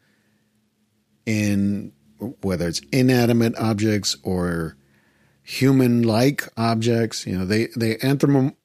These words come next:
an-, what is the word? Anthropomorphize inanimate objects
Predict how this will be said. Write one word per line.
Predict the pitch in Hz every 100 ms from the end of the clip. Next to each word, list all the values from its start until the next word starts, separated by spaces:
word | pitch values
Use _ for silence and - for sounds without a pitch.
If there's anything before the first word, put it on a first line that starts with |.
| _
an-, | 123 135 - 139 -
what | 123
is | 131
the | 110
word? | 101 110 151 165 _ _ _ -
Anthropomorphize | 117 120 127 110 107 123 - 135 143 143 156 165 - _ _ _ _
inanimate | 123 127 123 117 110 101
objects | 110 113 101 80 80 - -